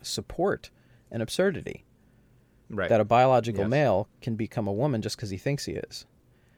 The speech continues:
Speaker 2: Right.
Speaker 1: That's absurd. So I'm not going to support that by calling him she. And, and in the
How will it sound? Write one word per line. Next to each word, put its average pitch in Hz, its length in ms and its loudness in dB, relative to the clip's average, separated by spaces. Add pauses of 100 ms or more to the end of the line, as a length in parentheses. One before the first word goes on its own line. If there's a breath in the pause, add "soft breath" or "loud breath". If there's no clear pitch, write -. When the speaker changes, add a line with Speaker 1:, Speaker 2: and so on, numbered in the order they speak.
(120)
Speaker 2:
Right. 101 160 -2
Speaker 1:
That's 117 160 2
absurd. 123 500 0 (600 soft breath)
So - 220 0
I'm 151 140 2
not 151 240 2
going 147 280 2 (120)
to 123 260 0
support - 580 -2
that 95 240 0 (260)
by 120 320 4
calling 107 420 -2
him 98 220 -6
she. - 420 -8 (1500 soft breath)
And, 135 260 2
and 143 140 2
in 135 100 2
the 127 60 0